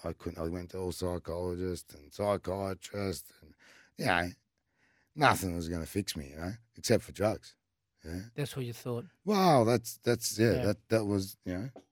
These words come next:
Speaker 1: my mindset,
Speaker 2: Yeah.
Speaker 1: you know, a-, a-, and
Speaker 2: You
Speaker 1: to
Speaker 2: didn't know any
Speaker 1: deal
Speaker 2: other way.
Speaker 1: I didn't know how, that was, that was, you know, self, um, what do they call it? Um, self-medicating, you
Speaker 2: Mm.
Speaker 1: know, alcohol, drugs, that's, that's,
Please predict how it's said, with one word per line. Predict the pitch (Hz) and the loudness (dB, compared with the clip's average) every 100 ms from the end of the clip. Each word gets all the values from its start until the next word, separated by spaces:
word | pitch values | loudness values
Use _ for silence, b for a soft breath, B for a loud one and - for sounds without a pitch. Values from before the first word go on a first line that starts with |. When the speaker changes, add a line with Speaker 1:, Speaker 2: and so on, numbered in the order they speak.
| _ | _
Speaker 1:
my | 87 104 | -2 2
mindset, | 98 113 156 - 73 - - | 4 2 0 -4 -8 -10 -8
Speaker 2:
Yeah. | 135 | -4
Speaker 1:
you | 123 | -2
know, | 82 98 101 - | -2 -4 -6 -8
a-, | 92 | -12
a-, | 104 101 101 101 | -10 -10 -6 -4
and | 98 92 B B | -4 -4 B B
Speaker 2:
You | 135 | -4
Speaker 1:
to | 143 | 0
Speaker 2:
didn't | |
know | 139 117 | 4 6
any | 117 | 6
Speaker 1:
deal | 123 | 4
Speaker 2:
other | 123 | 0
way. | 131 127 101 | 0 0 -2
Speaker 1:
I | 117 | 0
didn't | 120 131 | 0 2
know | 123 | 0
how, | 120 123 120 110 | 0 -2 -4 0
that | 123 117 | 0 2
was, | 127 113 - | 0 0 -4
that | - 117 | -2 -2
was, | 117 113 | -2 0
you | |
know, | 101 123 - | 0 0 -6
self, | - - 131 131 - - 113 | -12 4 6 6 4 -8 2
um, | 110 104 101 101 98 95 _ - | 4 6 6 2 -2 -8 _ -8
what | 117 | -4
do | 104 | -4
they | 104 | -4
call | - 127 131 | -2 -2 -4
it? | - - | -8 -6
Um, | 107 98 95 90 87 _ _ _ b b b b | -4 -2 -4 -8 -14 _ _ _ b b b b
self-medicating, | - 131 117 117 135 - 80 71 _ _ - | 4 6 8 6 6 4 2 0 _ _ -4
you | 95 | 0
Speaker 2:
Mm. | 87 | 0
Speaker 1:
know, | 110 _ _ _ - | -2 _ _ _ -6
alcohol, | 104 107 107 104 | -4 -2 -2 -2
drugs, | 98 117 107 | -2 -4 -2
that's, | 98 101 | -4 -6
that's, | - 104 - | -6 -10 -10